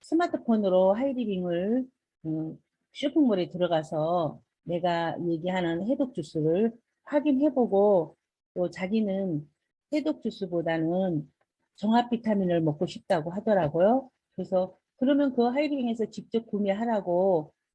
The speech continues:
알려만 드렸어요. 연결만 해드렸더니 젊으니까 바로 그 자리에서 구매를 하더라고요. 그런 일들이 있어요. 그러니까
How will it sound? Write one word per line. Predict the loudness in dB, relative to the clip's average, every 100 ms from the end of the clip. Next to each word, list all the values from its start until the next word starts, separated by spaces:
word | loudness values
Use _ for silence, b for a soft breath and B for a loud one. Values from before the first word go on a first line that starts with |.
| _ _ -2
알려만 | 4 6 6 2 -2
드렸어요. | -4 -6 -6 -4 2
연결만 | 4 4 4 4 2 -2
해드렸더니 | -2 -4 -4 -4 -2 -2 -4 -8 _ _ -6
젊으니까 | 2 4 6 4 0 -4 -4 -2 -2 -4 -4 -10 _ _ -8
바로 | -2 0 2
그 | 2
자리에서 | 2 0 -2 -2 -2 -4
구매를 | -4 -2 0 -2 -2
하더라고요. | -4 -2 -2 -4 -6 -10 -12 _ _ _
그런 | 2 4 6 4
일들이 | 2 0 0 0 -2 -4 -4 -8 -10
있어요. | -10 -2 2 2 2
그러니까 | -2